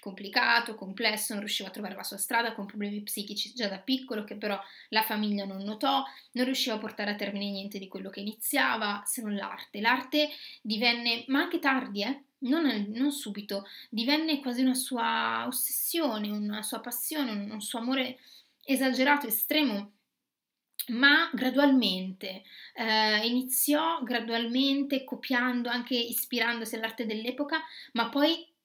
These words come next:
in pochissimi anni riuscì subito a trovare il suo stile e quindi possiamo dire che veramente il Van Gogh che conosciamo noi, il famoso Van Gogh, è dal milleottocentottantacinque e se pensate che muore nel milleottocentottantanove sono veramente tre, quattro anni.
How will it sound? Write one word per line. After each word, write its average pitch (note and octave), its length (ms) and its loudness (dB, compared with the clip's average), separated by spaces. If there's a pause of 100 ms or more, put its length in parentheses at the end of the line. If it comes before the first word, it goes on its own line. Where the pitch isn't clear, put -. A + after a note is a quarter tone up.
(200)
in B3+ 120 8
pochissimi C#4 480 4
anni D4+ 160 8
riuscì B3+ 240 0
subito B3 260 -2
a C4 40 0
trovare G#3 280 0
il G#3+ 60 -2
suo - 160 -6
stile G3 460 -2 (180)
e C4+ 80 -4
quindi D#4+ 240 2
possiamo A#3+ 300 -2
dire B3 160 0
che B3+ 100 -4
veramente B3 640 2
il A3 140 -4
Van G#3+ 240 0
Gogh A#3 260 -2
che B3 140 -4
conosciamo A3+ 580 -4
noi, G#3+ 600 0
il G#3 120 -4
famoso A3+ 440 -2
Van A3 200 -2
Gogh, A3 340 -4 (500)
è - 120 -12
dal A#3+ 160 2
milleottocentottantacinque G#3 1500 -2
e - 60 -10
se - 140 -6
pensate G#3+ 340 -4
che A#3 120 -6
muore A3 160 -2
nel G#3 100 0
milleottocentottantanove G#3 1400 -4 (140)
sono G3+ 240 -6
veramente G#3 340 -4
tre, G#3 200 -8
quattro - 400 -12
anni. G#3 440 -12